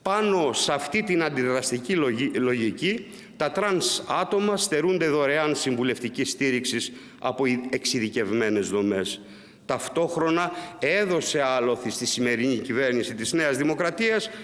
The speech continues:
για να κόψει την ασφαλιστική κάλυψη εξειδικευμένων ορμονοθεραπείων σε τρανς άτομα. Με την ίδια λογική, η κυβέρνηση της Νέας Δημοκρατίας απέρριψε τις προτάσεις του K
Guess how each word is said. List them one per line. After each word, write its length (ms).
για 220
να 160
κόψει 540
την 180
ασφαλιστική 720
κάλυψη 760
εξειδικευμένων 1300
ορμονοθεραπείων 1160
σε 180
τρανς 400
άτομα. 500
Με 160
την 180
ίδια 280
λογική, 680
η 80
κυβέρνηση 640
της 140
Νέας 260
Δημοκρατίας 640
απέρριψε 680
τις 200
προτάσεις 560
του 160
K 80